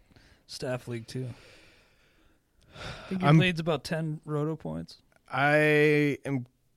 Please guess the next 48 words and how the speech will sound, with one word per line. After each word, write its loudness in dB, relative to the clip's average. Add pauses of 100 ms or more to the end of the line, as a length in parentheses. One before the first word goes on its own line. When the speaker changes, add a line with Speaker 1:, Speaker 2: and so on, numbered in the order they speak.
(1120)
Speaker 2:
Oh, -2
I 2
was 6
feeling 8
a 10
lot 4
more 6
optimistic 0
before -4
the -4
Kershaw -6
injury. -10
I -8
mean, -10
Speaker 1:
Oh, -8
Speaker 2:
Kershaw -4
Speaker 1:
yeah. 0
Speaker 2:
lands 0
on 0
the 0
D -4
L -2
today. -2
He's -8
not -6
gonna -8 (260)
come -6
off -6
until -10
at -12
least, -6 (480)
uh, -10
the -10
first -8
series -4
after -10
the -8
All-Star -6
break, -6 (140)
so -8 (160)
that's -10 (220)
gonna -10
cost -10
me -10
a -10
couple -8
Kershaw -4
starts. -6